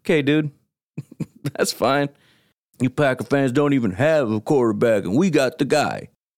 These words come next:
Well, I hate to tell you, but in the limited sample size we saw of Jordan Love, he was significantly better than Justin Fields. But yeah, no, you're probably right. I'm sure Jordan Love will, uh, be much worse once he gets the opportunity, and Justin Fields will be, uh,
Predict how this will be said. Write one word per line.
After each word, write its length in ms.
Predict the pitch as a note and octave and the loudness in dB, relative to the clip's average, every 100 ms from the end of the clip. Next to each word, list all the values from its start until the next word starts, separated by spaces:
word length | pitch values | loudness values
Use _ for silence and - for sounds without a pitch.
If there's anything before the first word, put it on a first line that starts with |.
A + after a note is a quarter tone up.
| _ - | _ -10
Well, 200 | B2 F#2 | -8 -6
I 40 | |
hate 200 | G#2+ A#2+ | -4 -4
to 80 | F#2 | -4
tell 180 | B2+ A#2+ | -2 0
you, 240 | G2 A2 | 2 0
but 240 | G#2+ F#2+ - | 0 -4 -4
in 160 | F#2+ G2 | -4 -2
the 120 | G2 | -2
limited 480 | F2 G#2 C#3+ C3 A2 | -2 0 0 0 0
sample 280 | C3+ B2 A#2 | -2 -2 0
size 240 | B2+ A2+ | 0 0
we 80 | A#2 | 0
saw 220 | B2 A#2+ | 0 0
of 60 | G#2+ | 0
Jordan 280 | A#2+ G#2+ | 0 0
Love, 280 | A2 G#2 F#2 | 0 0 0
he 60 | G#2+ | -2
was 140 | G#2 | -2
significantly 720 | - F#2+ G#2+ A2 G#2+ A2 F#2 | -2 -2 -2 -2 -4 -2 -2
better 260 | F#2 G2 F#2+ | 0 0 0
than 160 | F#2 | -2
Justin 320 | F2+ F2 - E2+ | -2 -2 -4 -8
Fields. 380 | F2 D#2+ E2 | -6 -6 -8
But 240 | - B2 A#3 | -6 -4 0
yeah, 180 | D4 G2 | 0 0
no, 180 | D#3+ | 0
you're 140 | A2+ A2 | 0 -2
probably 300 | C3+ A#2+ A2 | -2 -2 0
right. 260 | G#2+ D2 - _ _ _ - | 0 -2 -8 _ _ _ -6
I'm 120 | A2 | -4
sure 180 | - A2+ | -2 0
Jordan 280 | A2+ G#2 | 0 0
Love 240 | G2 G2 F#2 | 0 0 0
will, 260 | F2+ E2+ | -2 0
uh, 200 | E2+ E2 | 0 -2
be 220 | D2+ F2+ F#2+ | -4 -4 -2
much 280 | A#2 - | -2 -2
worse 280 | G#2 G2 F2 | -2 -2 -2
once 220 | F#2+ F2+ | -6 -6
he 60 | G2 | -4
gets 180 | F#2+ - | -6 -2
the 100 | F#2 | -2
opportunity, 600 | F2+ - F#2+ F#2 F#2 F#2 | -2 -4 -4 -2 -2 -2
and 100 | F2 | -2
Justin 320 | F#2 F2 F2 | -4 -4 -8
Fields 380 | D#2+ F2 E2+ E2 | -6 -4 -6 -8
will 120 | E2 | -10
be, 320 | E2 E2 E2 | -6 -6 -4
uh, 240 | E2 D#2+ | -4 -4